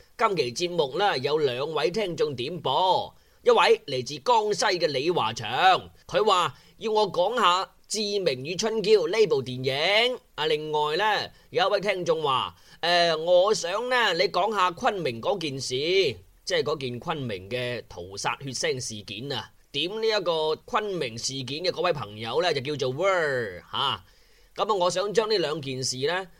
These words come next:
呢兩個點播呢，夾埋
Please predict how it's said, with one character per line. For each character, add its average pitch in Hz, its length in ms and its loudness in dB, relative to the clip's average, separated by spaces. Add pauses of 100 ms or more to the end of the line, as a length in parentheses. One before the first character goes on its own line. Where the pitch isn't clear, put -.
呢 208 100 4
兩 156 180 4
個 160 80 0
點 143 320 -8
播 151 280 2
呢， 180 180 -2 (500)
夾 160 280 2
埋 90 280 -8